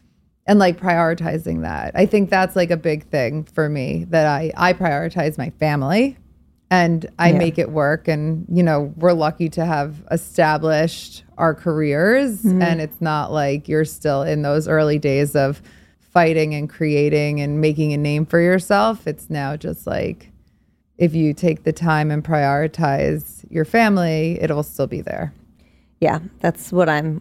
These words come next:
Speaker 2: mentally working through in preparation for the second. In today's episode, we talk a lot about our love for food and finding creativity in the kitchen and how it can be such an incredible outlet for so many. And while that is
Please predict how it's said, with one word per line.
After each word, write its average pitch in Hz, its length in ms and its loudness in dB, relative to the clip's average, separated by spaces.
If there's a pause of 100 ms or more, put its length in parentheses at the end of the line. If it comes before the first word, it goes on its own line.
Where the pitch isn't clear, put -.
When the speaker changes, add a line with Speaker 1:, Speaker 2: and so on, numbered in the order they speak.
Speaker 2:
mentally 175 680 2
working - 400 -8
through - 360 -4 (220)
in 160 180 0
preparation - 480 -4
for 156 100 -4
the 151 100 -2
second. - 380 -4 (1300)
In 214 220 2
today's 226 520 2
episode, 165 720 2
we 165 200 -4
talk 160 540 -4
a 185 60 2
lot 147 320 0
about 151 260 -2
our 170 140 0
love 160 200 -4
for 165 140 -6
food 262 380 0
and 180 100 -4
finding 165 300 -2
creativity 220 540 -2
in 208 100 0
the 196 40 -4
kitchen 196 440 -2
and 175 140 -6
how 165 180 -4
it 160 80 -10
can 175 100 -8
be 160 60 -8
such 165 320 -6
an 226 80 -6
incredible 160 440 -4
outlet 156 440 -4
for 165 120 -4
so 160 280 -2
many. 156 420 -4 (320)
And 190 140 0
while 180 140 2
that 180 140 0
is 180 160 0